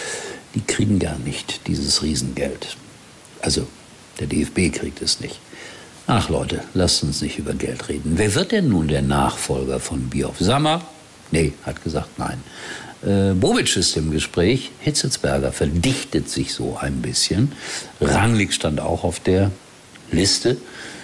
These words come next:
Für wen ich bin? Ehrlich gesagt,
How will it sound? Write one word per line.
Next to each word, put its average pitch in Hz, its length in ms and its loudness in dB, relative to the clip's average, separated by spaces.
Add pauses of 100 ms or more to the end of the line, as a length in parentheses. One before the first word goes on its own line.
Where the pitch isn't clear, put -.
(160)
Für 101 220 2
wen 120 160 4
ich 185 240 2
bin? 180 380 2 (1120)
Ehrlich 82 300 2
gesagt, 69 400 0